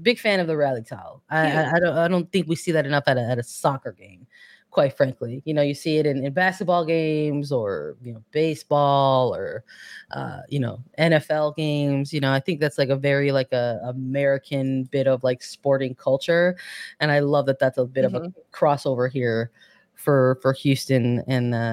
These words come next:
Speaker 1: and their playoff soccer game. So, um, uh, it's been exciting to sort of, um, have this kind of s-, seat, you know, this sort of seat on the internet, sort of seeing all of these things,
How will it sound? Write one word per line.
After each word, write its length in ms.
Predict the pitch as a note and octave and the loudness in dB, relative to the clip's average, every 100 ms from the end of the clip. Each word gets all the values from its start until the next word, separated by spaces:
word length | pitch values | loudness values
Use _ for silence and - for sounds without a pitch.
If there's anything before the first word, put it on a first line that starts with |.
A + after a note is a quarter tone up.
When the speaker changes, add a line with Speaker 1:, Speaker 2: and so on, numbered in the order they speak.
| A2+ | -4
Speaker 1:
and 160 | A#2+ | -4
their 100 | A#2 | -4
playoff 380 | A#2+ C#3+ B2 A#2 | 0 2 2 0
soccer 380 | - B2 A#2+ A#2+ | 0 0 0 -4
game. 320 | A#2 A2+ A2+ | -4 -4 -6
So, 300 | - D3 C3+ | -4 2 2
um, 180 | B2+ A#2+ - | 2 -2 -4
uh, 240 | D#3 D#3 C#3+ - - | 0 2 2 -2 -6
it's 240 | - - | -2 -2
been 140 | B3 C#4+ | 0 0
exciting 480 | D#4+ G#3 F#3+ G3 F3+ | 0 2 2 2 -2
to 120 | - | -4
sort 240 | - E3+ | 0 2
of, 240 | D#3 D3+ D3+ - - - - | 2 -2 -6 -16 -20 -20 -10
um, 520 | - D#3+ D3+ C#3+ C3 C#3+ _ - - _ _ _ _ - | -2 0 2 2 0 -2 _ -20 -20 _ _ _ _ -4
have 380 | - G#3 G3 E3+ | -2 0 0 0
this 180 | F#3+ | -2
kind 260 | - F#3+ F3 | 0 0 2
of 120 | D#3+ | 0
s-, 160 | - - | -4 -10
seat, 640 | D3+ - - F#3+ C#3 - - | -8 -4 0 0 -2 -8 -4
you 160 | E3+ | 0
know, 160 | E3+ E3 | 2 2
this 160 | D#3+ | 2
sort 220 | - F3 E3 | 0 0 0
of 100 | D#3 | -2
seat 300 | - G#3+ F3 | -4 -2 2
on 160 | F3+ | 2
the 140 | E3+ D#3+ | 2 2
internet, 340 | F3 E3 D3+ | 2 2 2
sort 180 | E3+ D#3+ | 2 0
of 140 | D3 | -4
seeing 420 | - - F#3 F3 | -6 0 2 2
all 220 | D#3 D#3+ E3 | 2 2 2
of 80 | |
these 180 | D#3 D3+ | 0 -6
things, 480 | - D#3 D3+ D3+ - | -4 -2 0 -2 -8